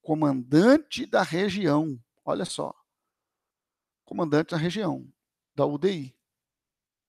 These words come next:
Ok? U D I é a unidade de direção intermediária, é o nível tático da, na corporação. Aqui nós temos o nível operacional, então nós temos aí do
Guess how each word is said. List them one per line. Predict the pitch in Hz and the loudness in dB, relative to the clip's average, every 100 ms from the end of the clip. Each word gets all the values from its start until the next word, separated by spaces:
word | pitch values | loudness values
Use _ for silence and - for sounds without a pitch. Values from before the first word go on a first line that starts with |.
| _ _ _ _ _ | _ _ _ _ _
Ok? | 160 233 247 - _ _ _ _ _ _ | 6 6 4 -6 _ _ _ _ _ _
U | 147 | -8
D | 135 139 | 0 2
I | 139 202 | 4 2
é | |
a | |
unidade | 202 160 151 175 | 0 2 4 4
de | 185 | 2
direção | - 175 | 0 0
intermediária, | 180 196 196 139 | -4 -2 2 2
é | 135 | 2
o | |
nível | 147 175 202 - _ - | 0 2 0 0 _ 4
tático | 170 214 - - 147 | 6 6 0 -10 -2
da, | 147 147 | -2 0
na | 139 | -4
corporação. | - - 151 139 - 135 127 - _ _ _ - - | -4 -6 -2 -2 -2 -4 -6 -12 _ _ _ -16 -8
Aqui | 156 180 | -4 0
nós | 180 - | 0 0
temos | 180 165 | -2 -2
o | 156 | -2
nível | 185 214 220 - | 0 2 2 2
operacional, | 190 190 185 - 214 156 139 170 151 | 0 2 2 0 -4 2 6 6 4
então | - 160 208 - - _ - | 2 0 0 -8 -20 _ -2
nós | 147 - | -2 0
temos | 165 160 | -2 2
aí | 151 147 139 | 4 4 2
do | 143 | -2